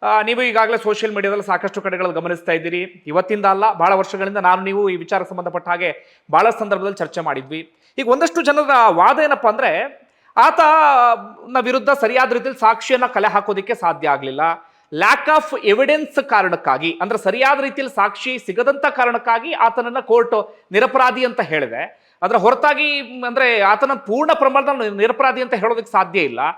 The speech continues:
ಆತನ ವಿರುದ್ಧ ಒಂದಷ್ಟು ಸಾಕ್ಷಿ ಇದೆ, ಪ್ರಾಸಿಕ್ಯೂಷನ್ ಫೇಲ್ ಆಯ್ತು, ಈ ರೀತಿಯಾಗಿ ಒಂದಷ್ಟು ಜನ ವಾದ ಮಾಡ್ತಾ ಇದ್ದಾರೆ. ಆ, ನೀವು ಹಿರಿಯ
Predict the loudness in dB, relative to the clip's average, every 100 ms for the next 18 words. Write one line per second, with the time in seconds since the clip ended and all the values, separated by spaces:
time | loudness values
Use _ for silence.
0 | -12 _ 2 2 0 0 0 0 0 -2
1 | -2 0 0 -2 -6 -6 -6 -2 0 0
2 | -2 -6 -6 -8 -6 -2 0 0 -4 -12
3 | -12 _ _ 0 0 0 -2 0 -2 -4
4 | -4 -2 2 4 4 0 -2 -8 -8 -8
5 | -10 -12 _ _ _ -8 -8 -6 -6 -4
6 | -2 -2 -4 -12 -6 0 4